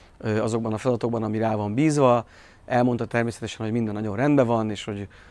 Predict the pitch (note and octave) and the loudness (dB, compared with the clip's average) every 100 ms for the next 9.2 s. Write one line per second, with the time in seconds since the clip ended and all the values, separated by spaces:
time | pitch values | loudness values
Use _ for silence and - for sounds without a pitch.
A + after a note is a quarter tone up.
0 | - - G#2+ G#2 G#2 - B2+ B2 A#2 G#2+ | -20 -6 -2 -2 -2 -2 -2 0 0 0
1 | A2+ A#2+ A2 G#2 A#2+ A#2 A2+ G#2 G2 - | 2 2 0 -4 -4 -2 -2 -4 -8 -12
2 | - - - A#2+ A#2 G#2+ C3+ C#3+ B2 A#2 | -18 -12 -2 2 2 2 2 2 0 0
3 | - - - C3+ B2 A#2+ A#2 - G#2+ A2+ | -2 -12 -2 2 4 2 0 -4 -4 -4
4 | A#2+ B2 B2 B2 A#2+ A#2 A2 A#2 A2+ A2 | -4 -2 -2 -2 -2 -2 0 -2 -2 -4
5 | - - - - - A2 A2 G#2 A2+ A2 | -12 -20 -20 -20 -14 -6 -4 -2 -2 -2
6 | A2 A2 A#2+ A#2+ A#2+ A2 A#2+ B2+ A2+ A2+ | -2 -4 -2 0 0 0 -2 0 0 2
7 | A2 A#2 A2 A2 G#2+ A#2+ A#2 - A2 G#2+ | 2 0 -4 -4 -2 -2 -2 -2 -4 -2
8 | A2 A2 A2 A2 - - - - - - | -2 0 -2 -4 -10 -20 -20 -20 -10 0
9 | A2+ | 2